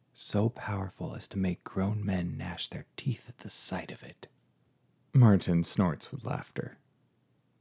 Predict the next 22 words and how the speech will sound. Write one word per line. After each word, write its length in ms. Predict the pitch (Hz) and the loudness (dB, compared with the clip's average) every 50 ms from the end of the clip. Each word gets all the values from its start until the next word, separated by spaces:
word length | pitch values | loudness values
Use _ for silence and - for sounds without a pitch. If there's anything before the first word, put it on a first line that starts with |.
| _ _ _ | _ _ _
"Like 180 | 131 123 - | 6 6 8
Adlin's 400 | 143 135 123 117 123 113 107 98 | 8 8 8 10 10 8 8 6
basement." 600 | - - - 113 107 104 - - 113 95 - - - _ _ _ _ _ _ _ _ _ _ _ _ _ _ _ _ _ _ _ _ _ | 4 4 6 6 6 4 0 -4 -6 -6 -6 -12 -20 _ _ _ _ _ _ _ _ _ _ _ _ _ _ _ _ _ _ _ _ _
Kells 340 | _ - - 107 101 98 90 | _ 2 6 6 6 6 6
and 100 | 95 92 | 4 4
Eleanor 380 | 90 95 92 90 87 90 95 98 | 6 6 4 2 2 0 -4 -6
laugh. 500 | 98 98 95 92 92 92 90 - - - _ _ _ _ _ _ _ _ _ _ _ _ _ | -6 -6 -4 -4 -6 -8 -10 -14 -20 -20 _ _ _ _ _ _ _ _ _ _ _ _ _
Kells 260 | - - 135 127 110 | 2 6 6 6 6
sits 400 | - - - 101 87 - - - | 4 -2 -2 -4 -4 -4 -6 -8
up. 220 | - - - _ - _ _ _ _ _ _ _ _ _ _ _ _ _ _ _ _ _ _ - | -8 -8 -10 _ -20 _ _ _ _ _ _ _ _ _ _ _ _ _ _ _ _ _ _ 8
"I 80 | 135 | 12
know, 180 | 139 165 185 160 | 12 12 12 12
right? 380 | 95 90 92 107 147 165 - - _ _ _ _ | 12 8 6 8 6 6 4 0 _ _ _ _
It's 140 | 120 120 - | 0 8 8
like 120 | 180 175 | 8 10
some 140 | - 180 175 | 12 10 8
kind 220 | - - 170 160 | 10 10 10 10
of 80 | 143 - | 10 8
Alexandrian 720 | - 135 131 143 147 127 131 143 151 156 143 143 131 117 107 | 6 6 8 8 8 8 8 8 8 10 10 8 8 8 8
warehouse 480 | 113 135 170 185 - - 95 82 - | 8 6 4 4 2 0 0 0 -2
down 260 | - - 95 90 90 87 | -2 -2 0 0 2 0
there. 220 | 90 - - - | 0 -4 -6 -8